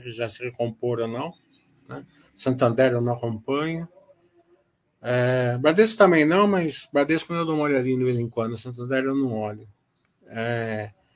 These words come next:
o varejo, é, ele vai ser uma coisa utópica, né? Porque, é, eles tão batendo no varejo como se fosse tudo Via Varejo, né?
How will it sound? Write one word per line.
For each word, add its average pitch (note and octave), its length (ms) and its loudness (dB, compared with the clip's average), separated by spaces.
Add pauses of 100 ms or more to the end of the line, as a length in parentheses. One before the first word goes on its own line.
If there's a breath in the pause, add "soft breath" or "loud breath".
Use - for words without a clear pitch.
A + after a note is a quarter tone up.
(360)
o B2+ 80 2
varejo, C#3 880 6 (960)
é, A#2+ 420 -4 (500)
ele C3 140 4
vai C#3+ 140 8
ser D3+ 120 2
uma C#3+ 140 6
coisa C#3 240 4
utópica, C#3 580 2
né? F3+ 220 -6 (400)
Porque, B2+ 680 -2 (1080 soft breath)
é, A2+ 300 -12 (100)
eles B2+ 140 -2
tão D#3+ 120 8
batendo E3 280 6
no E3 160 4
varejo E3 420 4
como F#3 160 0
se F#3 140 -4
fosse F3 260 0
tudo G3+ 220 -4
Via G3+ 160 4
Varejo, C3+ 500 2
né? D#3 140 -16